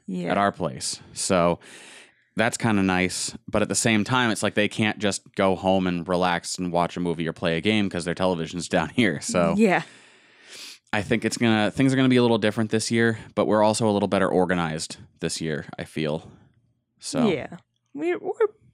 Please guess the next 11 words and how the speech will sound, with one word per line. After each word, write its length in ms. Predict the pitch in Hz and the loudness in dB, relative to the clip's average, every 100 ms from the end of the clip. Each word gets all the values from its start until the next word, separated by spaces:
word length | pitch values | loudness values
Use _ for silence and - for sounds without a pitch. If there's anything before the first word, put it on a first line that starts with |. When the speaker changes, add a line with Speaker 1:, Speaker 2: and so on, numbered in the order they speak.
| _ _ - - _ | _ _ -20 -20 _
Speaker 1:
I 60 | 415 | 0
think 180 | 427 403 | 2 4
last 400 | 294 247 247 - | 4 4 2 2
year 140 | 214 | 2
we 180 | 190 180 | 2 -2
gotten 440 | 156 180 - 165 160 | -2 -2 -2 -4 -8
to 120 | - | -10
the 80 | 156 | -12
point 280 | 151 165 156 | -10 -8 -8
of 100 | 151 | -8
organization. 1000 | 151 156 156 151 151 151 147 - 160 | -8 -8 -10 -10 -10 -10 -10 -12 -14